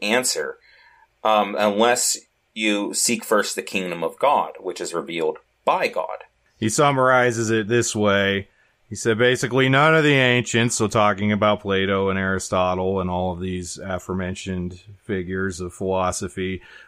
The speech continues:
Speaker 2: basically, none of the ancients got beyond a morality of utility and calculation.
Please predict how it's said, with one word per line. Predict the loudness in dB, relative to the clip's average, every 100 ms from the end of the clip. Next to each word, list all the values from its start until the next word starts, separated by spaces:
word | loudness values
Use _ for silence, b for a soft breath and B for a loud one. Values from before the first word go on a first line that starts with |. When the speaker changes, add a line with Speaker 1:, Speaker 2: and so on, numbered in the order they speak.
| 0
Speaker 2:
basically, | 2 2 2 4
none | 4 4
of | 4
the | 4
ancients | 4 2 2 0 2
got | 2 2 4
beyond | 2 4 4
a | 4
morality | 4 4 4 4 4 4 4
of | 2
utility | 0 2 2 4 4 4
and | 4 4
calculation. | 4 4 2 0 2 2 0 -2 -4 -4